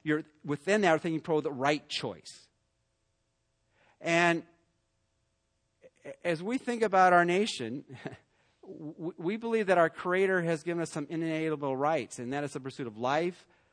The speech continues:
liberty, and justice. There is a whole element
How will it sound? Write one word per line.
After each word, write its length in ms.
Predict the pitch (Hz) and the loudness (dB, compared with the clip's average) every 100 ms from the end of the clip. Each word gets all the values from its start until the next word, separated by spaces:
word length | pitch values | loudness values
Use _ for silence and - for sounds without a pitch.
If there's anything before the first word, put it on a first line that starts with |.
| _ - | _ -8
liberty, 580 | 147 156 135 117 113 - _ | -4 -2 -4 -4 -8 -10 _
and 100 | 117 | -12
justice. 540 | 110 151 - - - - _ _ _ _ _ _ _ _ _ _ _ - | -6 -6 -6 -14 -18 -20 _ _ _ _ _ _ _ _ _ _ _ -6
There 200 | 160 190 | -2 0
is 140 | 180 | 0
a 180 | 170 156 | 0 -2
whole 640 | 147 175 190 196 196 196 - _ _ _ _ _ _ _ _ _ _ _ _ _ _ _ _ _ _ _ _ _ _ _ _ _ _ _ | -2 0 2 4 2 0 -8 _ _ _ _ _ _ _ _ _ _ _ _ _ _ _ _ _ _ _ _ _ _ _ _ _ _ _
element 580 | 170 196 196 139 113 | 2 4 4 2 -4